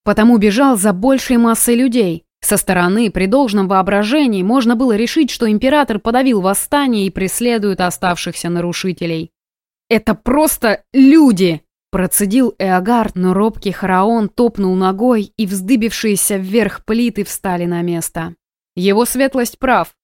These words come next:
Народ Зарита ни при чём, мы не должны никого впутывать. Их впутали предки, которые решили обмануть девов». «Это уже Захарис».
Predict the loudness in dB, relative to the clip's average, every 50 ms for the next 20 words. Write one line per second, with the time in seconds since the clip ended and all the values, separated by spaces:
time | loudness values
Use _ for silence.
0 | _ _ _ -4 -2 0 0 2 2 0 0 0 -2 0 0 0 -2 -2 -2 -2
1 | -2 -2 -2 -4 -4 -6 -4 -2 -2 0 0 0 0 0 0 0 0 0 0 0
2 | 0 0 2 2 4 4 4 2 0 -2 -2 -2 -4 -6 -6 -6 -6 -4 -4 -6
3 | -6 -8 -10 -12 -18 _ _ _ _ _ _ -2 0 0 -2 -4 -6 -2 0 0
4 | 2 2 2 2 0 0 0 0 0 0 -2 -2 -4 -4 -2 -2 -2 0 0 0
5 | 2 2 2 2 0 0 0 0 0 2 2 2 2 0 0 0 2 2 2 2
6 | 2 2 2 0 0 0 0 -2 -4 -6 -14 _ _ _ _ _ _ _ -2 -2
7 | -2 -2 -2 -4 -4 -4 -4 -4 -4 -4 -4 -4 -4 -6 -8 -8 -8 -8 -8 -8
8 | -8 -8 -8 -10 -12 -12